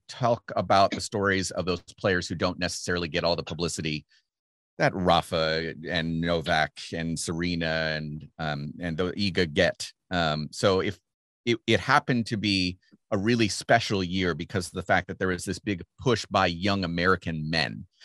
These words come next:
Um, and obviously being a, a, the challenger broadcaster here in the States, um, I was positioned well to be there at that time and a-, able to tell some of those stories. I mean, J J Wolf, Ben Shelton, Michael Mmoh all had these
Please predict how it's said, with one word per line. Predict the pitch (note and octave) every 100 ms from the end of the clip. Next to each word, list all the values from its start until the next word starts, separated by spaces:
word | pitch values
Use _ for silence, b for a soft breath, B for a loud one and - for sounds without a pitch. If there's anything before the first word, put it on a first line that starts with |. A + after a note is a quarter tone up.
| B -
Um, | E2+ D#2 D#2+ -
and | F#2
obviously | F#2+ F#2+ G#2
being | F2 D#2+ G2 G2
a, | E2+ F2+
a, | F#2+
the | F2
challenger | E2 G#2+ G#2 F#2 F#2
broadcaster | D#2 F2+ E2+ F2+ - F2+
here | D#2+ G#2 F#2 -
in | F2
the |
States, | D#2+ - F2+ - - B B B B _ _ E2+
um, | D#2+ D2+ D#2 -
I | G2
was | G2 F2+
positioned | G2+ F#2+ F#2+ - F2+
well | F2 F#2 G2+ F#2
to | - E2+
be | D#2+ G#2 A2+
there | G#2+ A2 G#2+ G#2 _
at | A2 -
that | A2 G#2
time | G2 A2 G#2+ G2 F#2+ F2+ _ _
and | G2 F#2+
a-, | F#2+ G#2 A2+
able | G#2+ A2+ G#2
to | F#2+
tell | - G#2
some | - A2 G2+
of | E2+
those | G2 F2+
stories. | - G2 F#2 D2+ C#2
I |
mean, | D#2+ D#2+
J | F2 F2+
J | E2 E2
Wolf, | F2+ E2+ -
Ben | D#2 F2+ F2+
Shelton, | - G2+ F#2 E2
Michael | D2+ E2+ E2 F2+
Mmoh | E2 G2 F#2 D#2
all | D2+ E2
had | E2+ D#2+
these | F2 D#2